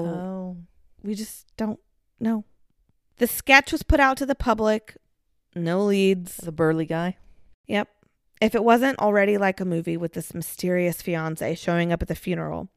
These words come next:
Speaker 2: some of the tactics the police <laughs> tried make it even more like a movie to me.
Speaker 1: Okay.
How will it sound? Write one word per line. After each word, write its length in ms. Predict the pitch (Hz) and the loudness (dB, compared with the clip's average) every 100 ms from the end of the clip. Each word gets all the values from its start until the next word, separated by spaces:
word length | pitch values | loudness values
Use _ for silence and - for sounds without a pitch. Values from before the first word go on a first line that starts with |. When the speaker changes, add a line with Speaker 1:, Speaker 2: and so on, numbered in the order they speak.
| _ | _
Speaker 2:
some 180 | - 254 | 0 2
of 60 | |
the 80 | 269 | 2
tactics 840 | - - - - - 254 262 - - | -2 -6 -6 -6 -2 -2 -2 -6 -2
the 120 | 214 | -2
police 520 | - 208 196 196 - | 0 -6 -4 -4 -6
<laughs> 40 | |
tried 600 | - - - 196 208 247 - _ _ | -14 -6 2 4 4 -4 -10 _ _
make 280 | 214 196 185 | -2 -2 -2
it 100 | 185 | -6
even 340 | - 196 180 175 | -2 -2 -2 -2
more 200 | 165 165 | -2 -2
like 240 | 156 143 | -4 -6
a 40 | 160 | -8
movie 340 | 160 156 - | -8 -8 -10
to 140 | - - | -10 -12
me. 260 | - - - - | -10 -12 -14 -14
Speaker 1:
Okay. 500 | 165 165 - - | -14 -14 -14 -14